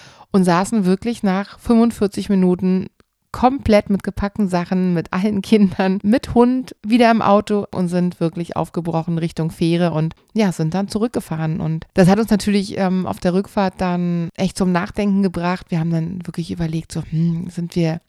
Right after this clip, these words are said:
also gerade was so diesen Punkt Flexibilität angeht, sind wir einfach nicht flexibel genug, um uns einen Urlaub, auch wenn nicht alles hundertprozentig stimmt, so zu gestalten, dass es trotzdem schön wird. Aber letztendlich sind wir dann wirklich zu dem Ergebnis gekommen, dass wir gesagt haben, okay, es ist,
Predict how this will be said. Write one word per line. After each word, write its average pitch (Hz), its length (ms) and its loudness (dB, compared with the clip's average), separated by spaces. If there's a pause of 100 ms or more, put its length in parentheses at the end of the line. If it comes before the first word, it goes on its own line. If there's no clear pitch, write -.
also 165 160 0
gerade 170 340 2
was 175 160 -2
so 180 60 -4
diesen 170 260 -2
Punkt 202 260 2
Flexibilität 175 720 -4
angeht, 165 340 -2 (280)
sind 175 200 -2
wir 185 120 -2
einfach 175 200 -4
nicht 170 160 -4
flexibel 190 520 -4
genug, 190 320 0
um 180 100 0
uns 170 180 -2
einen 175 140 -4
Urlaub, 208 560 2
auch 170 220 -6
wenn 160 180 -2
nicht 190 240 0
alles 170 260 -2
hundertprozentig 175 680 -2
stimmt, 175 300 -4
so 190 160 2
zu 214 120 -8
gestalten, 180 720 2
dass 175 160 2
es 185 80 -2
trotzdem - 380 -6
schön 202 360 4
wird. 226 360 0
Aber 170 140 4
letztendlich 170 360 0
sind 180 160 0
wir 175 80 4
dann 170 220 2
wirklich 180 180 0
zu - 80 -6
dem 170 100 0
Ergebnis 170 460 -2
gekommen, 165 380 0
dass - 160 -6
wir 170 40 -4
gesagt 160 220 -2
haben, 160 100 0
okay, 160 200 -2
es 170 100 -2
ist, - 160 -6